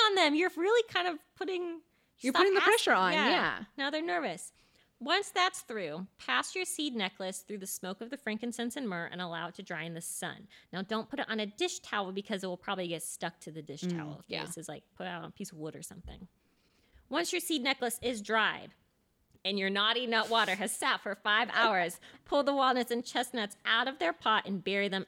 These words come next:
Speaker 1: outside. Keep the water. The water is the magic,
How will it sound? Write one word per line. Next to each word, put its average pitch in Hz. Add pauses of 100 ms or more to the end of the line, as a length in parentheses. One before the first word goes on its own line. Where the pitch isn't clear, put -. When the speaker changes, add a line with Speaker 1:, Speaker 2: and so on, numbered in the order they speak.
Speaker 1:
outside. -
Keep 302
the 240
water. 208
The 208
water 262
is 262
the 233
magic, 220